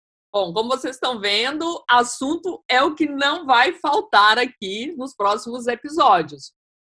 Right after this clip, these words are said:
Mas, essa semana eu coloquei lá a enquete e vocês sugeriram. Eu perguntei, que negócios, quem que vocês acham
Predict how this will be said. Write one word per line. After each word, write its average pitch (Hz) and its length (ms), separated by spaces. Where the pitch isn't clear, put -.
Mas, 311 340
essa 190 180
semana 208 400
eu 233 80
coloquei 220 460
lá 190 420
a 175 80
enquete 180 560
e - 20
vocês 233 560
sugeriram. 254 880
Eu 175 100
perguntei, 202 720
que 403 100
negócios, 285 880
quem 381 360
que 240 100
vocês 226 340
acham 208 600